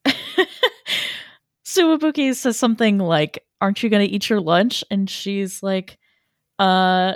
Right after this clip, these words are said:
oh no, I don't need it today." And Mikage takes her off to lunch. And Suwabuki's just left there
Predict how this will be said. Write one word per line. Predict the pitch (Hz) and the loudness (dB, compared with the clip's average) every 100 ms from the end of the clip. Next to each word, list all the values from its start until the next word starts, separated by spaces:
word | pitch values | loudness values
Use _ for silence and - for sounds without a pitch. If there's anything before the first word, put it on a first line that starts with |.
| - | 0
oh | 392 415 | 0 4
no, | 233 202 | 4 6
I | 208 | 6
don't | 226 208 | 4 2
need | 185 | 2
it | 170 | 0
today." | - 147 131 135 165 - _ _ _ _ _ _ _ - | 0 0 2 2 0 -4 _ _ _ _ _ _ _ 0
And | 180 175 170 165 - | 0 0 -4 -8 -12
Mikage | 180 175 160 180 190 | -10 -6 -4 -4 -4
takes | 214 202 - | -4 -6 -4
her | 247 | -2
off | 240 - | -2 -4
to | 302 | -4
lunch. | 403 392 - - - _ _ _ _ _ _ - - | -2 -2 -2 -4 -6 _ _ _ _ _ _ -14 -4
And | 190 185 | -2 0
Suwabuki's | - 214 214 202 196 | 0 0 0 -2 -4
just | 196 - | -6 -8
left | 180 175 175 - | -2 0 0 -4
there | 170 139 143 160 175 | -4 -2 -2 -2 -6